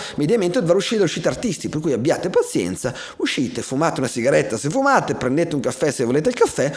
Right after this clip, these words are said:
e aspettate che il, il, il vostro beniamino, eh, o la vostra beniamina esca dall'uscita artisti e lì chiederete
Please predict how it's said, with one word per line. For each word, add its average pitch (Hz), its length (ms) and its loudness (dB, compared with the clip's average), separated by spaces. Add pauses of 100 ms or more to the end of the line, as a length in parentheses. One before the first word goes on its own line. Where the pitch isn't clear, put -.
(140)
e - 60 -4
aspettate 254 640 -4
che 262 140 -4
il, 113 320 -4
il, 98 480 -2 (420)
il 92 100 -4
vostro 123 280 -2
beniamino, 135 560 0
eh, 117 140 0
o 107 100 0
la 117 100 0
vostra 123 480 0 (160)
beniamina 156 880 -2 (100)
esca 202 420 2
dall'uscita 156 400 2
artisti - 420 -4
e - 20 2
lì 214 120 -2
chiederete 87 1000 0